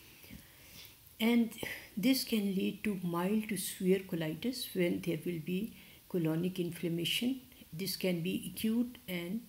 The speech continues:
or this can be chronic, and this leads to amoebic dysentery. The symptoms are of amoebic dysentery. In some instances, these trophocytes, they invade extra intestinal tissues, chiefly the liver,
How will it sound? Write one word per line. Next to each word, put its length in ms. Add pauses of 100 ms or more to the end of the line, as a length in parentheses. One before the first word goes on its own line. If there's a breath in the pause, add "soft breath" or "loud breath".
(120)
or 360
this 160
can 240
be 100
chronic, 540 (440 loud breath)
and 240
this 360
leads 360
to 300
amoebic 500
dysentery. 600
The 120
symptoms 600
are 180 (160)
of 200 (120)
amoebic 500 (400)
dysentery. 760 (460 loud breath)
In 120
some 240
instances, 720
these 220
trophocytes, 640 (120)
they 420
invade 680
extra 520
intestinal 680
tissues, 640 (460 loud breath)
chiefly 420
the 120
liver, 360